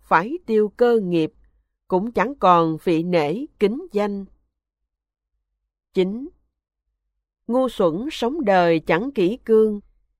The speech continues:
bị lời tà dụ dỗ sai đường, người ngu chống mất vinh quang cũ,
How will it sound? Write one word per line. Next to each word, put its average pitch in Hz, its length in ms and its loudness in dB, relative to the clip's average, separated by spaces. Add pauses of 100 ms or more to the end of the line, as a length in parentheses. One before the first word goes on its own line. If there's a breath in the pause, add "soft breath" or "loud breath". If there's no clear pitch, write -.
(180)
bị 180 160 2
lời 190 280 2
tà 180 360 0
dụ 170 400 -2
dỗ 180 380 2
sai 247 340 -4
đường, 175 400 0 (600)
người 185 280 4
ngu 233 380 2 (140)
chống 226 260 0
mất 339 260 -6
vinh 196 280 -2
quang 190 340 0
cũ, 180 420 0